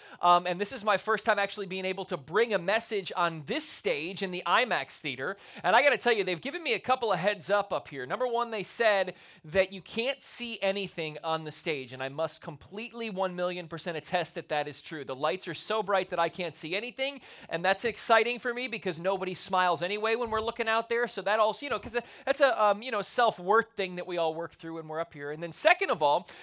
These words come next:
uh, they just said that 'cause the room's so big, you won't hear any laughter. And I said, "Well, that's pretty normal for John because nobody laughs anyway, but I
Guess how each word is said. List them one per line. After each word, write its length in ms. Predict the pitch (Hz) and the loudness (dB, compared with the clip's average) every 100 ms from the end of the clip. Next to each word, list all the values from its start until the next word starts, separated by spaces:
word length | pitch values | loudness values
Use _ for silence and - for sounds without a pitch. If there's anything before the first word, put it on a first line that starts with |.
| - | 4
uh, 140 | 214 | 6
they 160 | 214 254 | 8 6
just 240 | 208 320 | 4 0
said 180 | - 294 | 6 6
that 140 | 269 233 | 6 2
'cause 140 | 220 | 0
the 100 | 226 | 0
room's 320 | 202 226 285 | 2 0 -2
so 140 | - 247 | 0 0
big, 220 | 240 196 | 0 -8
you 100 | 220 | 0
won't 240 | 226 240 | 2 2
hear 220 | 208 240 240 | -2 -2 -2
any 160 | 214 | -2
laughter. 580 | 196 196 240 - 143 101 | 0 2 2 -2 -8 -4
And 180 | 160 180 | -2 -2
I 60 | |
said, 160 | 175 202 | -2 -4
"Well, 140 | 196 | 0
that's 180 | 247 285 | 0 0
pretty 300 | - 277 233 | -4 -6 -6
normal 380 | 170 190 214 156 | -2 0 0 -4
for 140 | 170 | -8
John 300 | 135 175 165 | -4 -2 -2
because 180 | 147 135 | -4 -8
nobody 220 | 160 160 | -6 -4
laughs 260 | 151 147 - | 0 0 0
anyway, 340 | 247 196 165 | -6 0 2
but 120 | 170 190 | 4 6
I 300 | 262 339 | 8 6